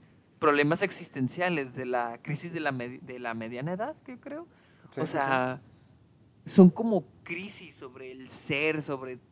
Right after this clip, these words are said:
Speaker 2: Hasta,
Speaker 1: quién
Speaker 2: mira,
Speaker 1: eres tú, la personalidad, ¿me entiendes?
Speaker 2: voy a agregar a esto a la, a la, a la película que acaba de salir de Pixar. Voy a meter aquí Unidos y te voy a decir cuál es mi problema con Unidos, porque me gusta,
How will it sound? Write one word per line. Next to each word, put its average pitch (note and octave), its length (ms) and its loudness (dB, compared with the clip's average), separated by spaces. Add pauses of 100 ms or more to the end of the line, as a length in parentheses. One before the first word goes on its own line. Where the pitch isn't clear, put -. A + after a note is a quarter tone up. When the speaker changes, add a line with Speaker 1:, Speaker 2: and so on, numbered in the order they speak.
(300)
Speaker 2:
Hasta, D3+ 260 -10
Speaker 1:
quién E3+ 200 6
Speaker 2:
mira, E3+ 140 8
Speaker 1:
eres F3+ 260 4
tú, E3 260 -2
la C#3+ 200 0
personalidad, C3 680 -4
¿me C#3+ 120 -2
entiendes? D3 580 -8
Speaker 2:
voy D3+ 240 2
a G3+ 60 4
agregar F3 260 2
a F3 120 0
esto F3+ 380 -6
a A2 140 -2
la, F#2 300 -4
a - 200 -6
la, G#2 100 2
a G2 300 -2
la F#2 160 -6
película G#2+ 360 2
que A#2 80 0
acaba G2 380 2
de G#2+ 80 -2
salir F#2 340 -6
de F#2 80 -6
Pixar. D3 500 -2 (300)
Voy D3+ 380 6
a F3+ 80 4
meter F3 260 -2
aquí D3+ 400 -6
Unidos D3 600 -2 (520)
y F3 80 -4
te - 100 4
voy C3 160 4
a - 40 2
decir C#3+ 280 -6
cuál C#3+ 160 -2
es C#3 100 -6
mi D#3 100 -8
problema B2 360 -6
con B2+ 120 -8
Unidos, B2 340 -8
porque C#3+ 240 -4
me D3 100 0
gusta, D3 480 -4